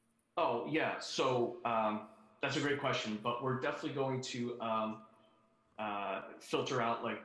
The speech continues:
like, things that you've just purchased. There's just that kind of personalization on top, and we'll maybe call that filtering or, or type of business logic. So the system in there may still know that this is a good product for you, but there'll be just a hard filter to say not to do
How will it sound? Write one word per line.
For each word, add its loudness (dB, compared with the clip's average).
like, 0
things 0
that -2
you've -2
just -2
purchased. -2
There's 0
just -2
that 0
kind 0
of -2
personalization 0
on -8
top, -2
and -8
we'll -6
maybe 2
call 0
that 0
filtering -2
or, 0
or -4
type -6
of -12
business -6
logic. -4
So -2
the 4
system 2
in 4
there 4
may 0
still 0
know 4
that 2
this -4
is -8
a -6
good -8
product -2
for -4
you, -2
but -6
there'll 2
be -6
just -6
a -2
hard -4
filter -6
to -8
say -6
not -4
to -18
do -18